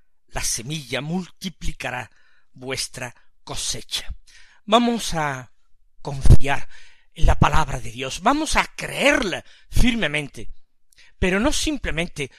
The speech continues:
tomando en nuestros labios estas palabras y repitiéndolas,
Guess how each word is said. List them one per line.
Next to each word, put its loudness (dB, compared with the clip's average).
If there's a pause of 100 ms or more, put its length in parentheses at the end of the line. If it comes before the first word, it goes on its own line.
(260)
tomando 0
en -10
nuestros -4
labios 0 (320)
estas -6
palabras -2
y -12
repitiéndolas, -12